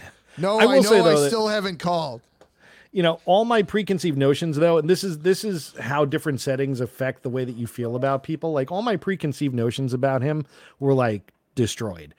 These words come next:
Speaker 2: like, in a good way. Like, I thought he was, like, some pretentious prick,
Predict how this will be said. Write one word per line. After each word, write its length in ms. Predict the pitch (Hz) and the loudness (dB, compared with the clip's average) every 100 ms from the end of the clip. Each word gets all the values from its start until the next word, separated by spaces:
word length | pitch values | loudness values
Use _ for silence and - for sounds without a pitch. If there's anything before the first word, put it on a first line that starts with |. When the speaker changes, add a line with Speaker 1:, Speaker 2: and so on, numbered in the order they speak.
| _ - - _ | _ -20 -20 _
Speaker 2:
like, 280 | 120 110 - | -8 -8 -4
in 120 | 175 156 | 0 0
a 40 | |
good 280 | 131 156 156 | 4 4 4
way. 220 | 107 98 | 0 -10
Like, 180 | 113 131 | -10 -4
I 80 | 160 | -2
thought 160 | 196 | 0
he 80 | 147 | 0
was, 100 | 131 | 0
like, 140 | 135 | -4
some 180 | - 131 | -6 -8
pretentious 580 | 120 113 - 139 127 104 - | -6 -8 -4 -4 -4 -10 -14
prick, 540 | - 151 143 - - | -6 -4 -4 -8 -20